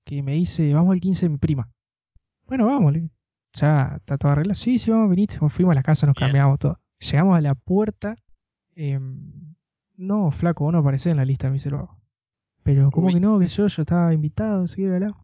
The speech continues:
Speaker 1: Y mi amigo le dice, "Ah, no, pero yo hablé con mi prima". "Pero, flaco, tu prima viene en una hora, entra la cumpleañera".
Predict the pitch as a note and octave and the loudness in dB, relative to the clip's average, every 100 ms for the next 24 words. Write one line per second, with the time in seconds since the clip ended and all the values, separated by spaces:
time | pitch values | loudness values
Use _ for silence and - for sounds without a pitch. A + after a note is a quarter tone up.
0 | - D#3 C#3 C#3+ E3 G#3+ A3 A3+ A3 - | -14 -4 0 2 4 4 4 2 -2 -12
1 | _ - - - D3+ D3 E3+ - D#3 C#3+ | _ -20 -20 -6 2 4 4 2 4 4
2 | C#3 C3+ - _ _ _ - _ _ E3+ | 4 0 -4 _ _ _ -16 _ _ -2
3 | A3 A3+ G3+ E3 G#3 G#3+ G3+ E3+ - G#3+ | 0 0 0 -2 -2 -4 -4 -6 -6 -6
4 | C3+ - _ _ _ _ C3+ C3 D3 - | -6 -8 _ _ _ _ -8 -8 -8 -4
5 | E3+ E3 B2 - - D3 E3+ D#3+ C#3+ C#3+ | -2 -2 -4 -10 -8 -4 -2 0 0 0
6 | C3+ C3 C3 C3+ C3+ C#3+ C#3+ F#3 G3 D3 | -2 -4 -6 -6 -2 0 2 2 2 0
7 | C#3+ C#3+ C3+ C#3 C#3 D3+ C#3+ C3 | 0 0 0 0 0 0 -2 -4